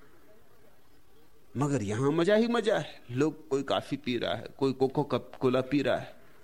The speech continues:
नेता ने कहा, "ये भी अच्छा है, दिल्ली में कोका कोला भी मिलना बंद हो गया था।" जो जिसका दिल हो, अपने अपनी मौज के लोग, कोई फेंटा पी रहा है,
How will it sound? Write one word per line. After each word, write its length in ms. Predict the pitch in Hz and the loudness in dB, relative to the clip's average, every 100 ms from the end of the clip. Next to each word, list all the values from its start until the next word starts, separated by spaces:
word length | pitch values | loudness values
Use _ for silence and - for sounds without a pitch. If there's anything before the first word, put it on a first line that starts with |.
| - - - | -20 -16 0
नेता 240 | 123 156 | 2 4
ने 100 | 151 | 4
कहा, 120 | 143 120 | 2 2
"ये 180 | 120 | 2
भी 120 | 147 147 | 2 0
अच्छा 320 | 135 - 131 | 0 -6 -6
है, 60 | |
दिल्ली 320 | 120 127 139 127 | -2 0 0 2
में 140 | 120 | 0
कोका 280 | - 110 110 | 0 0 0
कोला 300 | 117 113 123 | 0 2 2
भी 120 | 147 | 2
मिलना 260 | 151 151 143 | 4 4 4
बंद 220 | 151 147 | 2 2
हो 140 | 147 | 0
गया 220 | - - | -2 -6
था।" 180 | - - - - - - - - - - - | -8 -16 -20 -20 -20 -20 -20 -20 -20 -16 -6
जो 180 | 156 269 | 0 2
जिसका 300 | 285 - 170 | 2 4 2
दिल 240 | 139 123 | 6 4
हो, 80 | 117 | 4
अपने 280 | 87 135 370 | 2 2 0
अपनी 200 | - 165 | 2 2
मौज 340 | 131 139 160 | 4 4 2
के 240 | - 135 - - - | -4 -6 -6 -16 -6
लोग, 420 | 120 120 - - | -2 -2 -6 -12
कोई 180 | - 110 | -2 -2
फेंटा 360 | - 120 120 127 | 2 0 0 -2
पी 200 | 127 - | -2 -2
रहा 140 | - | -4
है, 200 | - | -6